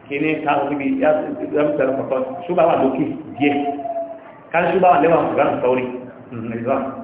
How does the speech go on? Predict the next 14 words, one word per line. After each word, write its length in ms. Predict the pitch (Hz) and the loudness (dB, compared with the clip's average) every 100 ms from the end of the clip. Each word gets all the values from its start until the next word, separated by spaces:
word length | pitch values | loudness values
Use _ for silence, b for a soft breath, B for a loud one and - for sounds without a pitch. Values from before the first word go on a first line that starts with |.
| - | -14
Ṣúbà 220 | - 175 | -4 2
wà 100 | 165 | 4
lẹ́vù 180 | 147 151 | 4 4
àwọn 140 | 123 120 | 2 0
Sùgbọ́n 240 | 123 - | 0 0
Sọ́ọ́rì. 340 | - 117 120 120 120 - - - - - - B B B B - | 0 0 0 -2 -4 -8 -14 -18 -20 -20 -20 B B B B -2
Láàrin 440 | 165 254 240 180 | 2 4 4 2
Sùgbọ́n 380 | 175 175 233 180 | 2 2 2 4
Sọ́ọ́rì 280 | 170 170 175 170 175 175 - | 6 6 4 2 0 -4 -6
tí 140 | 202 | -2
Mama 220 | 196 185 | 2 4
Ahmad, 260 | 156 151 151 - - - - - - - - | 4 2 0 -2 -8 -14 -18 -20 -20 -20 -12
hmm, 260 | 127 151 262 - - - - - - | -4 -4 -4 -8 -12 -16 -20 -20 -12
ẹ 120 | - | -2